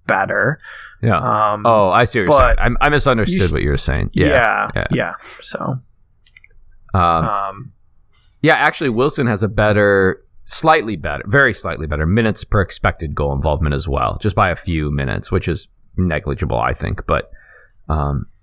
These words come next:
Speaker 2: yeah, and Calvert-Lewin is significantly outperforming. His comp-, his delta is much higher, two point six versus
Speaker 1: Mm-hmm.
Speaker 2: Wilson's two and Bamford's point five.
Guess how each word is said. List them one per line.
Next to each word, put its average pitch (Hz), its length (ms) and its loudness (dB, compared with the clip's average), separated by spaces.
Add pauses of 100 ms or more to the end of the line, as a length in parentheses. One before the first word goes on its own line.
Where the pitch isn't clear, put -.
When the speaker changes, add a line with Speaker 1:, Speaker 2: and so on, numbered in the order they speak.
(840)
Speaker 2:
yeah, 127 240 2
and 117 120 -6
Calvert-Lewin 151 680 0
is - 200 -2
significantly 117 560 0
outperforming. 95 880 0
His 85 460 -2
comp-, - 260 -2
his 110 240 0
delta 95 560 2
is 90 160 0
much 101 320 0
higher, 78 300 -2
two 120 200 -2
point 92 300 0
six - 540 -4 (440)
versus 107 320 0
Speaker 1:
Mm-hmm. 92 80 -2
Speaker 2:
Wilson's 104 500 -2
two 135 460 0 (220)
and 95 160 0
Bamford's 101 440 -2
point 95 300 -2
five. 69 600 -2